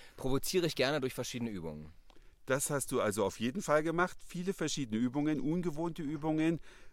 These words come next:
Speaker 2: äh, Mountain Climber, Beast Walk und wie sie alle heißen, hat, hat natürlich alles eine tolle englische Bezeichnung. Damit ging's morgens los. Aber wenn du jetzt mal uns, äh, Schluffis so betrachtest, wir sind ja alles nicht so eine Sportler wie du,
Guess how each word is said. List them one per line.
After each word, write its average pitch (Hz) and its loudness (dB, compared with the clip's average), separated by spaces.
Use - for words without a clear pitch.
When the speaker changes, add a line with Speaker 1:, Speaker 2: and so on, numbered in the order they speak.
Speaker 2:
äh, 110 8
Mountain 131 2
Climber, 135 4
Beast 135 -4
Walk 127 6
und 113 4
wie 139 -2
sie 151 0
alle 104 4
heißen, 120 2
hat, 120 2
hat 107 -2
natürlich 117 -2
alles 117 -2
eine 110 -2
tolle 123 -2
englische 143 -4
Bezeichnung. 95 -2
Damit 143 0
ging's 143 -2
morgens 120 0
los. 95 0
Aber 107 0
wenn 135 -2
du 151 -2
jetzt 135 -6
mal 123 -4
uns, - -6
äh, 107 0
Schluffis 143 -6
so 117 -2
betrachtest, - -6
wir 101 -4
sind 113 -2
ja 113 0
alles 120 -2
nicht 117 -6
so 120 -2
eine 101 0
Sportler 92 -4
wie 80 -8
du, 160 -2